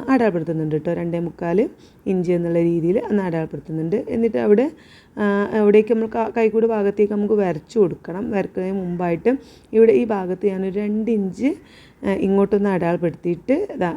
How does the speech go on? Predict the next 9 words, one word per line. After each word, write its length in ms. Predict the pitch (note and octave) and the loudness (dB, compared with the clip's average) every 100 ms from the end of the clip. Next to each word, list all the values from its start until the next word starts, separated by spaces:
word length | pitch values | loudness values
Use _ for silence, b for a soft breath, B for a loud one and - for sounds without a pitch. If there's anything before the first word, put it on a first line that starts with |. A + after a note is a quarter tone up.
| G3 | 2
അവിടെ 180 | G#3+ G#3+ | 4 4
നിന്നാണ് 420 | F3+ E3+ E3 E3 G3+ - | 0 -4 -4 -4 -4 -4
ഇങ്ങോട്ട് 300 | F#3 E3+ E3 F#3 | -4 -4 -6 -4
കൈക്കൂടെ 320 | E3+ F3 E3+ E3+ | -6 -4 -4 -4
ഭാഗത്തേക്ക് 460 | E3 D#3 E3 D#3+ E3 | -4 -4 -4 -6 -6
ഇങ്ങനെ 320 | D#3+ D#3 F3 C#4 - B B B D#4+ | -4 -2 -2 -2 -4 B B B -2
വരച്ച് 260 | C4+ G3 D#3+ | -2 0 -2
കൊടുക്കുന്നത് 440 | D3+ D#3 D3 D3 | -2 -4 -4 -4
കേട്ടോ. 200 | D3+ G#3 | -4 -4